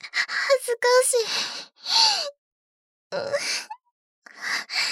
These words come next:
すごい、熱っ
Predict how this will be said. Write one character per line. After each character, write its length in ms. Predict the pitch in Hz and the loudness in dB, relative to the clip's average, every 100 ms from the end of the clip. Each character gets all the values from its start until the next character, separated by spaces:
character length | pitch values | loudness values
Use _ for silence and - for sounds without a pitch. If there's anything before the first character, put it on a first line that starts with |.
| - - - - - - - - - - - - - | -2 -2 -2 -6 -8 -8 -8 -10 -6 -4 -4 -4 -10
す 60 | - - - - 427 - | -20 -16 -12 -6 -6 -4
ご 60 | |
い、 40 | 427 403 415 - _ _ _ _ _ - | -4 -2 -4 -8 _ _ _ _ _ -14
熱 280 | 440 - | -12 -4
っ 20 | 466 | -2